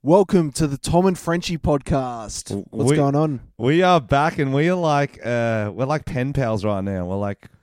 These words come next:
Speaker 2: cross-country lovers.
Speaker 1: Yeah, I feel like, um, you're my international girlfriend.
Speaker 2: We are, for those listening, we are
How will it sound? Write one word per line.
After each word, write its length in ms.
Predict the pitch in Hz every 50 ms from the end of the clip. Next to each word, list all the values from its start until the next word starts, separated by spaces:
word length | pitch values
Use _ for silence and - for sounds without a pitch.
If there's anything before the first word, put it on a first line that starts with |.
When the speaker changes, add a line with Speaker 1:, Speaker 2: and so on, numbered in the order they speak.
| _ _ _ -
Speaker 2:
cross-country 640 | - 139 147 139 - - - 135 131 127 - 123 117
lovers. 640 | 101 101 101 110 110 98 85 73 67 - - - - _ _ _ _ _ _ _ _ _ - -
Speaker 1:
Yeah, 180 | 139 139 135
I 40 | 131
feel 260 | - - 151 156 160
like, 340 | 160 151 147 139 - - -
um, 340 | 131 127 127 127 120 117 120
you're 180 | 117 123 123
my 140 | 120 123 117 92
international 680 | 120 123 120 - 127 120 117 117 117 - 127 113 110
girlfriend. 680 | 104 113 107 107 120 - - 117 104 98 92 110 - - - - - _ _ _ _ _ _ _ _ _ _ _ -
Speaker 2:
We 400 | 98 104 120 131 143 156 - -
are, 400 | 117 123 120 120 117 117 113 -
for 180 | - - 117
those 300 | 117 123 120 113 90 90
listening, 680 | 113 139 165 - - - - 156 156 156 156 - 92
we 220 | 107 113 113 110 110
are 440 | 110 110 107 107 107 104 104 101